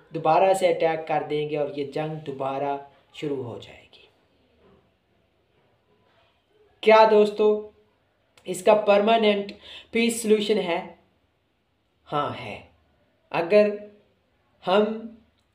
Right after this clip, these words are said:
अपने जो leaders select करते हैं उनका इंतखाब करें और उन लोगों को इक़्तिदार पर मुसल्लत करें जो इंसानियत के लिए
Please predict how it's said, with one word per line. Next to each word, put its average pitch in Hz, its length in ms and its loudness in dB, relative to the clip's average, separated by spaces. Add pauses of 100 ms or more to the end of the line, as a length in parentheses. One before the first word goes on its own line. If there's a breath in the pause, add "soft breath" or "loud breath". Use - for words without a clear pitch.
(100)
अपने 196 420 -4
जो 190 120 2
leaders 214 540 4
select 175 420 -4
करते 160 360 -4
हैं 160 240 -4 (880)
उनका 208 680 0
इंतखाब 175 800 -2
करें 156 420 -6 (140)
और 151 160 -4
उन 214 260 0
लोगों 202 320 2
को 240 160 4
इक़्तिदार 185 520 2
पर 180 180 0
मुसल्लत 170 560 -4
करें 160 280 -4
जो 156 120 -4
इंसानियत 156 640 -8
के 160 80 -4
लिए 156 180 -6